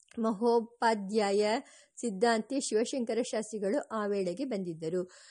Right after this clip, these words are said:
ಗುಡಿಯನ್ನು ತಮ್ಮ ಆಡಳಿತಕ್ಕೆ ವಹಿಸಿಕೊಂಡು ಮುಂದಿನ ವ್ಯವಸ್ಥೆಯನ್ನು ನಡೆಸುವುದರಲ್ಲಿದ್ದರು. ನನ್ನನ್ನು ಕಂಡೊಡನೆಯೇ ಪ್ರೀತಿಯಿಂದ ಬರಮಾಡಿಕೊಂಡರು. ಆಗ ನಾವು ಮೂರು ನಾಲ್ಕು ಮಂದಿ ಇದ್ದೆವೆಂದು ಜ್ಞಾಪಕ.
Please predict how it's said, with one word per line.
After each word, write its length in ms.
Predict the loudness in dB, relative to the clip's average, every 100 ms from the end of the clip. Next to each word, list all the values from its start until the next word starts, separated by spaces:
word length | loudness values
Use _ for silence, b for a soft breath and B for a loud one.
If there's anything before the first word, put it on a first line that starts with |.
| B -2
ಗುಡಿಯನ್ನು 920 | 0 4 4 4 2 2 2 2 -2 -8 -4
ತಮ್ಮ 280 | -2 2 2 2 0 -6 -2
ಆಡಳಿತಕ್ಕೆ 960 | 0 2 0 0 -2 -4 _ 0 2
ವಹಿಸಿಕೊಂಡು 1040 | 2 2 0 -2 -4 -2 -2 2 4 2 0
ಮುಂದಿನ 580 | -4 -2 0 0 0 0 -2 -4 b _ 0
ವ್ಯವಸ್ಥೆಯನ್ನು 800 | 2 4 0 -2 0 2 0 0
ನಡೆಸುವುದರಲ್ಲಿದ್ದರು. 1400 | 2 2 2 2 4 4 2 2 0 0 -2 0 -2 -6 b _ -4
ನನ್ನನ್ನು 420 | 0 2 2 0
ಕಂಡೊಡನೆಯೇ 920 | 0 0 2 2 2 2 0 0 -2
ಪ್ರೀತಿಯಿಂದ 580 | -4 -6 -4 -2 -2 0 0
ಬರಮಾಡಿಕೊಂಡರು. 1000 | 0 -2 -2 -4 -4 -6 -4 -2 -2 -6 b b _
ಆಗ 200 | -2 0 0
ನಾವು 480 | 0 0 2 0 0
ಮೂರು 340 | 0 0 0
ನಾಲ್ಕು 400 | -2 -2 -2 -2
ಮಂದಿ 400 | -2 -2 -2 -4
ಇದ್ದೆವೆಂದು 540 | -4 0 0 2 0 -2
ಜ್ಞಾಪಕ. 460 | -2 -4 -6 -6